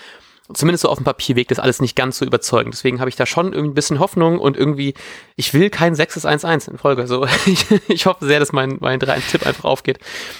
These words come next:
Ähm, nicht nur für Kicktipp, aber auch einfach, weil es, glaub ich, langsam einfach mal Zeit wird, dass man sich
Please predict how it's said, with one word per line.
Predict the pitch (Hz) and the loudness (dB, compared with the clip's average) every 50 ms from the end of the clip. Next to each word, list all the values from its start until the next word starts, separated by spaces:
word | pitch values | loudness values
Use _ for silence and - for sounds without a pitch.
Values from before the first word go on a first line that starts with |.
| - - - | -18 -10 -2
Ähm, | - 127 127 123 | 0 2 2 2
nicht | 131 131 | 2 0
nur | - 131 | 0 0
für | - 123 - | 0 -2 -4
Kicktipp, | - 113 - - 147 139 - - | -4 -2 0 -2 -2 0 -2 0
aber | 120 120 120 | 2 2 2
auch | 120 | 2
einfach, | - 123 120 - 120 - | 0 -2 -2 -2 -2 0
weil | - 120 | 0 -2
es, | 120 - | -2 0
glaub | - 120 120 | -2 -2 -2
ich, | 120 | -2
langsam | - 120 123 117 127 131 | -2 -2 -2 -2 -2 -2
einfach | 127 120 123 | -4 -2 -2
mal | 123 117 113 | -2 -2 -2
Zeit | - - - 123 127 - _ - | -2 -2 -2 -2 -2 -4 _ -4
wird, | 127 123 - - | -4 -2 -2 -2
dass | 117 - | -2 -2
man | - 120 | -2 -2
sich | 113 117 113 - - | -2 -2 -4 -6 -8